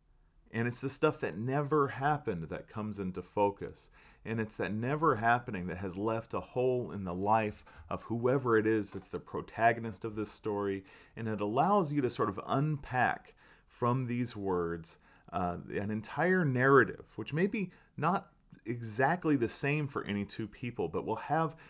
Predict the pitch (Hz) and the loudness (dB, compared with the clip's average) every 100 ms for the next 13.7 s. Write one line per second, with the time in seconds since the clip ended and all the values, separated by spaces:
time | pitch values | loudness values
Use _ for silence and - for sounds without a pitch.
0 | - - - 160 175 185 175 156 117 107 | -16 -4 0 2 4 2 2 0 0 2
1 | 104 101 - - - - _ - 101 95 | 0 -2 -8 -8 -16 -20 _ 4 6 4
2 | - - 92 98 92 - 131 135 - 104 | -4 -14 -6 -2 -2 0 0 2 0 -4
3 | 90 76 - - - _ 110 104 98 - | -4 -6 -8 -10 -12 _ 0 0 2 0
4 | 98 92 101 92 - 90 87 85 85 95 | -4 2 2 2 -4 -8 -4 -4 -2 -4
5 | - 170 127 67 - - - _ _ _ | -2 2 2 0 -6 -16 -18 _ _ _
6 | _ _ _ - 139 131 123 - _ _ | _ _ _ -2 4 4 4 -4 _ _
7 | _ _ - - 143 165 196 226 - - | _ _ -20 -20 -2 2 4 4 2 0
8 | - - - - 147 160 208 - 110 82 | -4 -16 -20 0 4 6 6 6 2 0
9 | - - 117 - - 123 95 117 135 135 | -4 2 4 4 -2 -2 -2 2 4 6
10 | 123 113 104 104 101 98 92 92 85 87 | 6 6 4 2 2 0 -4 -8 -8 -10
11 | - 127 143 80 - - _ - _ _ | -2 2 4 2 -2 -14 _ -20 _ _
12 | - - 107 101 127 143 82 117 117 - | -6 0 0 2 4 6 4 -4 -6 -6
13 | - 170 190 - 87 76 82 | 0 0 0 -6 -8 -6 -12